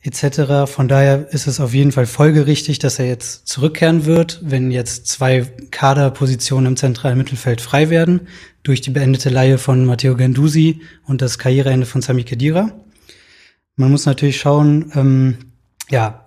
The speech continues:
gehen wir weiterhin davon aus, dass Paldada nächste Saison auch der Trainer ist, dann hat er auch den groß-, oder seinen großen Förderer, ähm, aus Jugendzeiten und auch von,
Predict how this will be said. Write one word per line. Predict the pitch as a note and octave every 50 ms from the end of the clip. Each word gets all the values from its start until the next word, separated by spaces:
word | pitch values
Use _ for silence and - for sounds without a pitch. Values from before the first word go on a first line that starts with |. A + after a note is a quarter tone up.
| _ _
gehen | - E3+ C3+ C3+ D3 C#3+
wir | C#3+ C#3+ C3
weiterhin | C3 C3+ C3+ C3 D3 C#3 C3+
davon | C3+ C3+ - C3+
aus, | C3+ C3+
dass | - C3 -
Paldada | - - B2+ A#2+ C3 C3+ C3+ C#3 C3
nächste | C3 C3 B2+ - - C3+
Saison | C3 C3+
auch | B2+ A2+
der | - C#3+ B2
Trainer | - - D3+ D3+ D#3+ D#3 D3+
ist, | C#3+ - -
dann | C3 A#2
hat | B2+ B2+ -
er | B2+ B2
auch | A#2+ A#2 -
den | - C3 A#2+ A#2+ A#2
groß-, | C3 B2 C#3+ D3+ D3+ -
oder | - - C3+ B2
seinen | A#2 C3+ C3+ C#3+ D3 D3
großen | C#3 B2+ D3+ E3 D#3 - C#3+
Förderer, | - - C#3+ D3 D#3+ D#3+ D3+ D#3 D3+ D3+ D#3 D#3 D#3 - - - - - _ _ _ -
ähm, | F3 D3 C#3 C3+ C3+ C3 C#3 C3+ C3 C#3 C3 A#2+ -
aus | - - D#3 C3+ - -
Jugendzeiten | - D#3 D#3 D#3 D3 - - C#3+ C#3 C#3 C#3 C#3+
und | C3+ B2+ B2+ C#3+
auch | C3+ C3 A#2+ -
von, | - - C#3+ C3 C3 C3 B2+ B2 -